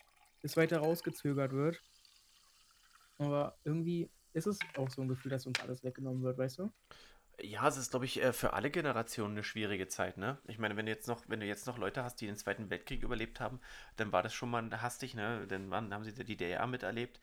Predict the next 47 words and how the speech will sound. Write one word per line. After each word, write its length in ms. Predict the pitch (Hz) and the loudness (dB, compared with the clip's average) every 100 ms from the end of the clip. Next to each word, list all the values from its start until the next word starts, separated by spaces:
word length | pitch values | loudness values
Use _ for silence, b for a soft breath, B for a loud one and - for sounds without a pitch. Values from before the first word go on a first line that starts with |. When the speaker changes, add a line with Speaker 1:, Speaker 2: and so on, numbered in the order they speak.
| B B B - | B B B -4
Speaker 2:
ähm, 200 | 101 104 | -4 -2
dann 160 | 98 | -2
haben 140 | 107 101 | -4 -6
sie, 220 | 101 104 | -6 -6
äh, 280 | 92 92 92 - | 0 0 0 -4
mehrere 420 | 104 110 107 104 | -4 -4 -4 -6
Bildungs- 680 | - - 120 123 120 113 - | -6 -2 0 0 0 -2 -6
und 280 | - 98 | -6 -6
Währungsreformen 800 | 101 117 127 - 117 - 110 120 | -2 0 0 -2 -4 -2 -4 0
erlebt 280 | 107 110 - | 0 -2 -4
und 100 | 104 | -6
jetzt 200 | 104 - | -6 -4
halt 120 | 110 - | -6 -4
eine, 260 | 104 101 | -4 -4
eine, 340 | 98 101 92 - | -4 -4 -4 -4
äh, 200 | 92 90 | -6 -6
eine 160 | 95 | -6
Pandemie. 600 | - 120 110 110 127 113 - B B B B B - | -6 -6 -4 -2 -4 -6 -10 B B B B B -4
Ja, 280 | 104 110 - | -4 -4 -8
ähm, 360 | - 98 95 95 - - - - | -4 -4 -4 -10 -16 -20 -20 -16
das 240 | 98 - | -12 -10
ist 100 | - | -8
schon, 400 | - 104 107 107 | -6 -4 -4 -8
schon 200 | - 117 | -8 -8
ziemlich 280 | - 117 110 | -6 -6 -6
krass. 380 | - 123 - - B B B B - - | -6 -6 -8 -12 B B B B -20 -12
Und, 440 | 101 95 92 92 92 | -4 -4 -4 -6 -6
ähm, 220 | 92 92 | -6 0
ja, 140 | 95 | 2
gerade 260 | 107 92 110 | 2 2 2
für 140 | - | -2
Jugendliche 560 | 104 104 127 - 143 139 | -8 -6 -6 -4 -4 -2
oder 120 | 110 | -2
für, 160 | 110 95 | -2 -6
für 160 | - | -6
Kinder 380 | - 113 127 143 | -6 -4 0 0
und 160 | 117 120 | 0 -4
Jugendliche 380 | 120 120 120 | -6 -6 -10
ist 100 | 104 104 | -8 -8
das, 100 | - | -4
glaub 140 | 98 | -4
ich, 100 | 107 | -4
eine, 140 | 92 92 | -6 -6
eine 160 | 98 | -6
extrem 580 | 90 - - 117 110 113 | -8 -10 -10 -6 -4 -4
schwere 320 | - 98 98 | -4 -4 -4
Zeit, 300 | - 95 90 | -2 -2 -2